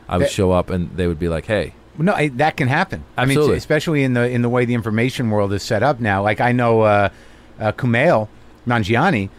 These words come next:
Speaker 2: he c-, he can't go back to Pakistan. I mean, he literally had to stop doing a one-man show
Speaker 1: Yeah.
Speaker 2: because of threats to his family in Pakistan.
Speaker 1: Wow. Yeah.
Speaker 2: That's
Speaker 1: Yeah.
Speaker 2: fucking amazing.
Speaker 1: Yeah. Yeah.
Speaker 2: That, and, and now, okay, so you were discussing the,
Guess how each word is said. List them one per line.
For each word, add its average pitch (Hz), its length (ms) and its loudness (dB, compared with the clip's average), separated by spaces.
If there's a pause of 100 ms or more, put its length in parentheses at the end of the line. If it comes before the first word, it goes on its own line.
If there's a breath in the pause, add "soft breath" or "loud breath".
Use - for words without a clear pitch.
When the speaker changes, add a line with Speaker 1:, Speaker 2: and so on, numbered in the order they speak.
(160 loud breath)
Speaker 2:
he 139 120 0
c-, 131 140 -12
he 120 140 -4
can't 175 240 -2
go 143 80 0
back 107 180 0
to - 80 -4
Pakistan. 95 600 -6
I 143 80 -2
mean, 139 140 2
he 180 80 0
literally 160 440 2
had 131 160 0
to 127 60 -2
stop 135 460 0
doing 123 360 2
a 104 40 -2
one-man 104 480 -2
show 101 560 0
Speaker 1:
Yeah. 98 120 2
Speaker 2:
because 110 360 0
of 104 80 -4
threats 110 360 0
to 107 140 -4
his 92 140 -6
family 92 360 -6
in 82 80 -6
Pakistan. 82 540 -8
Speaker 1:
Wow. 87 280 0 (200)
Yeah. 95 280 0
Speaker 2:
That's 151 280 -6
Speaker 1:
Yeah. 98 100 -2
Speaker 2:
fucking 101 280 -2
amazing. 101 540 -2
Speaker 1:
Yeah. 101 240 2 (180)
Yeah. 101 120 0
Speaker 2:
That, 135 140 2
and, 151 260 -2
and 147 160 -2
now, 156 260 0 (380)
okay, 160 260 0
so 135 120 -2
you 143 160 2
were 165 60 4
discussing 147 540 0
the, 127 140 2